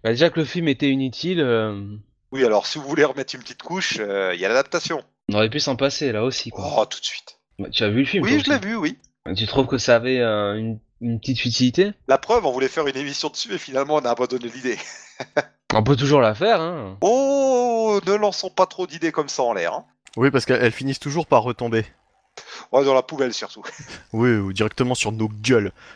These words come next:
Speaker 3: Bon, allez, euh,
Speaker 2: <laughs>
Speaker 3: on va continuer, euh, avec, bah, alors justement, peut-être un petit bilan de cette, de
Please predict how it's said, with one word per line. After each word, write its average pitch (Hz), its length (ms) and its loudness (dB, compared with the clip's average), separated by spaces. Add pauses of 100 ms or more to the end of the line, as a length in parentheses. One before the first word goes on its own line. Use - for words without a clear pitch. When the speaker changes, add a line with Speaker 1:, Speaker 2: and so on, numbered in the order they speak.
(120)
Speaker 3:
Bon, 151 160 6
allez, 143 200 2 (100)
euh, 135 1080 4 (520)
Speaker 2:
<laughs> - 480 -20
Speaker 3:
on 127 160 0
va 135 640 4
continuer, 139 680 -2
euh, 104 400 0 (400)
avec, 139 280 4
bah, 147 200 6
alors 123 280 -4
justement, 165 420 -6
peut-être 151 320 -2
un 127 80 -2
petit - 200 -6
bilan 147 500 0
de 127 100 -2
cette, 123 300 4
de 120 240 -2